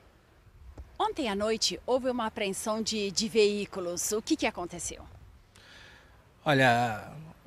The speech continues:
Speaker 2: veículos, a-, as apreensões de veículos nossos aqui é quase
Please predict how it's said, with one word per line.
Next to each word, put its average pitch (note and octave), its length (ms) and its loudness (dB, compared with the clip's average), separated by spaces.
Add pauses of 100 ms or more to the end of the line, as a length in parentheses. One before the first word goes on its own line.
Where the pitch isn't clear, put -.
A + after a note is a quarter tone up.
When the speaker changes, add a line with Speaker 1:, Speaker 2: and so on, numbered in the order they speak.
(560)
Speaker 2:
veículos, A3 640 8
a-, G3+ 300 4
as G3+ 120 2
apreensões B3 460 6
de G#3 100 4
veículos G#3+ 460 4
nossos G#3+ 300 6
aqui B3+ 360 4
é B3 220 8
quase A3 920 4